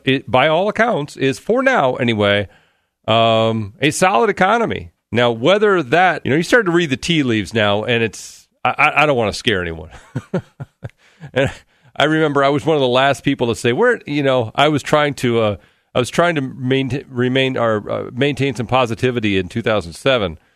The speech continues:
when you could clearly see that the, that the, uh, the bu-, the, uh, the wheels were falling off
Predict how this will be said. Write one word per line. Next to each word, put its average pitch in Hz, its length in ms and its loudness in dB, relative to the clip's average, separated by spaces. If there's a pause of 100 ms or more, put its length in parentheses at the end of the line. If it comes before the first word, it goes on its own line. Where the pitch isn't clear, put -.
(480)
when 113 400 0
you 117 240 -4
could 104 220 -6
clearly 170 380 2
see 117 340 0
that 104 220 0
the, 90 100 -2
that 101 420 -2
the, 101 220 0
uh, 90 180 0
the 90 100 -4
bu-, 87 260 -4
the, 98 240 -2
uh, 87 140 -2 (760)
the 120 80 -2
wheels 135 260 2
were 110 60 0
falling 107 360 2
off 104 300 0